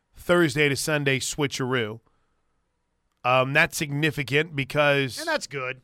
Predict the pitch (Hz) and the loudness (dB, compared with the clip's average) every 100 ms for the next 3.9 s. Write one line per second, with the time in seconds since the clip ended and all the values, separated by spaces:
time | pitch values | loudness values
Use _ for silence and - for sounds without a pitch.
0 | _ 123 107 117 - - 131 117 117 127 | _ -6 -4 -4 -8 -8 -6 -4 -4 -6
1 | 113 - - _ - - 208 240 180 202 | -6 -14 -20 _ -20 -2 2 2 4 4
2 | 262 190 208 180 202 185 170 156 139 139 | 4 2 -2 -2 -2 0 -2 -2 -2 2
3 | 156 139 147 110 131 143 139 120 110 | 2 0 -6 -6 -4 -2 -2 -4 -10